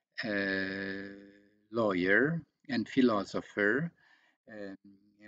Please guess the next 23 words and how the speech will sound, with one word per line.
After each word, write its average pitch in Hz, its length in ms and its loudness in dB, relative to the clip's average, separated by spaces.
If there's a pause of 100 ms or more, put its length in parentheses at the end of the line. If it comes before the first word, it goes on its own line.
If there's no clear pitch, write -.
Professor 107 400 -10
Beata, 98 760 -2
um, 101 280 -8 (220)
Polanowska, 104 920 -2
uh, 98 400 -2 (420)
Sigulska 110 1040 -2
from 110 220 -6
Jagiellonian 104 540 -2
University. 98 1000 -2 (840)
Uh, 107 680 -2
she 120 300 2
wrote, 123 500 2
uh, 101 240 2
several 113 560 2
articles 104 880 -2
on, 101 380 -6
uh, 87 420 -4
liberalism, 120 960 0 (120)
since, - 600 -8
uh, 101 180 -4
she - 240 -4
was, 92 460 -4
uh, 85 460 -4